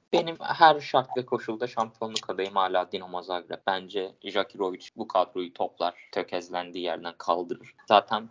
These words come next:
bir maç eksiğini kazandığı zaman Split'le arasında sadece iki puan fark var. Split farkı açacaktı fırsatı varken. Açamadı. Zaten Istra gibi takımlara öyle ya da böyle sürpriz mağlubiyetler aldığınız zaman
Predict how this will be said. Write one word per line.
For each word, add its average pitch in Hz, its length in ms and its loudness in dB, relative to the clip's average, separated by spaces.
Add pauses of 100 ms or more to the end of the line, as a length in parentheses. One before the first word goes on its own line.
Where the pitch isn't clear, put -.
bir 170 100 -2
maç 139 220 -2
eksiğini 120 440 -6
kazandığı 120 520 -2
zaman 113 400 -6
Split'le - 420 -4
arasında 107 360 0
sadece 104 300 4
iki - 240 -10
puan 85 340 -2
fark - 180 -8
var. - 200 0 (160)
Split - 600 -6
farkı 110 360 8
açacaktı 101 720 0
fırsatı 87 380 -8
varken. 80 340 -4 (200)
Açamadı. 110 600 -4
Zaten 120 280 -2 (120)
Istra 160 400 -2
gibi 143 260 -8
takımlara 135 720 -4
öyle 151 280 0
ya 127 140 2
da 127 100 -2
böyle 123 180 -4
sürpriz - 400 -8
mağlubiyetler 123 540 2
aldığınız 123 540 -2
zaman - 260 -4